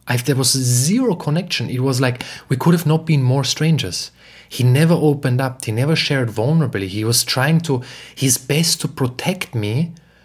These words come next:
from the intensity. But instead what he did is he abandoned me.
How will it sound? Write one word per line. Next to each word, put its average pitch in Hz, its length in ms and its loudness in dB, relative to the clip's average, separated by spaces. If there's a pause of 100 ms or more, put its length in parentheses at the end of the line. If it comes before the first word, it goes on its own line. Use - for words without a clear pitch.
from 160 560 2
the 147 200 0
intensity. 123 880 0 (380)
But 113 140 0
instead 123 340 2
what 127 180 0
he 120 120 0
did 170 500 0 (220)
is 123 240 0
he 147 160 0
abandoned 123 760 -2
me. 90 240 -10